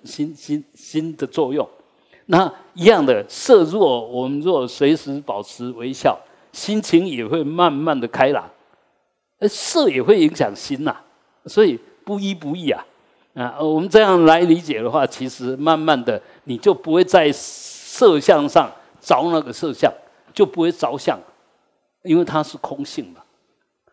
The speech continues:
而且它不离空相嘛，有色相不离空相啊，所以这里面我们就找到了解脱，找到了解方啦，不会碾死在那边。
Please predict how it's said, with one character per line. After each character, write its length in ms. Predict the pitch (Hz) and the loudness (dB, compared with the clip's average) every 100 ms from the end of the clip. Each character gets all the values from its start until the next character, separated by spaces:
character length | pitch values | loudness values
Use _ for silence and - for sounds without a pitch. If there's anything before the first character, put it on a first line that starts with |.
| _ _ _ _ _ - | _ _ _ _ _ -2
而 120 | 147 | -2
且 160 | - | -2
它 160 | 107 135 | -6 -6
不 200 | 147 165 | -6 -8
离 140 | 127 131 | -10 -10
空 260 | - 139 | -8 -8
相 200 | 143 131 131 | -4 -6 -6
嘛， 140 | - _ _ _ _ _ | -20 _ _ _ _ _
有 340 | 156 135 120 117 | -4 -4 -4 -10
色 380 | - 214 156 | 0 2 2
相 260 | 127 165 127 | 0 -2 -4
不 160 | - 147 | -8 -12
离 140 | 123 | -12
空 240 | 131 131 | -12 -12
相 200 | 143 123 90 _ _ _ _ _ | -6 -6 -6 _ _ _ _ _
啊， 260 | 123 104 113 | -12 -12 -4
所 160 | - | 2
以 40 | 170 | 2
这 200 | 156 175 | 2 -2
里 120 | 117 | -2
面 220 | 131 143 | -4 -4
我 120 | 107 | -6
们 100 | 104 | -12
就 240 | 110 139 117 _ - | -6 -6 -6 _ -6
找 200 | 107 107 | -6 -2
到 180 | 143 | 0
了 100 | 123 113 | -2 -6
解 300 | - 101 92 | -12 -16 -16
脱， 360 | - 127 135 127 _ _ _ | -12 -8 -8 -10 _ _ _
找 240 | - 127 | 0 2
到 180 | 170 180 | 4 2
了 100 | 147 | 2
解 340 | - 143 110 110 | -4 -10 -10 -8
方 320 | - 143 156 | -2 -2 0
啦， 220 | 143 - _ _ _ | -2 -4 _ _ _
不 120 | 143 | 0
会 140 | 175 170 | 2 2
碾 260 | 151 156 | 2 0
死 240 | 165 - 101 | -2 -12 -4
在 200 | 160 139 | -2 0
那 180 | 139 | -2
边。 260 | 123 127 123 | -2 -6 -8